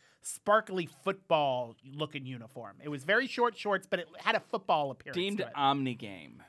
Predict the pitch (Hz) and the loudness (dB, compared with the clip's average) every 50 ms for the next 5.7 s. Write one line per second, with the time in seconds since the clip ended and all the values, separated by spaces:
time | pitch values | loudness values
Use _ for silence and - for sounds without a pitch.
0 | _ _ _ - 170 202 233 254 254 214 208 240 - 151 143 131 185 160 143 139 | _ _ _ 4 6 6 6 6 4 2 0 0 0 0 0 2 4 4 4 4
1 | 139 135 127 - 135 113 110 110 110 - 131 113 - - 123 107 101 98 101 110 | 2 0 0 2 2 2 2 2 0 -2 -4 -4 -4 -4 -4 -2 -2 -2 -2 -4
2 | 147 165 185 - 320 269 254 226 202 - 269 269 - 135 135 131 127 131 127 120 | -4 -4 -2 0 2 2 4 6 8 8 8 8 8 6 4 4 4 2 0 0
3 | 120 123 120 117 113 120 120 120 117 113 - - 110 101 98 101 101 110 - _ | 0 -2 -2 -2 -2 -4 -4 -4 -6 -10 -12 -10 -8 -8 -6 -6 -8 -10 -14 _
4 | _ _ _ - 226 233 226 233 233 - 190 262 320 311 - 320 294 240 202 240 | _ _ _ -8 -6 -2 0 0 -2 0 2 0 2 2 0 -6 -6 -4 -6 -6
5 | - - - - 185 170 - - - 127 117 113 110 - | -6 -6 -4 -2 -2 -2 -2 -6 -10 -12 -12 -12 -16 -20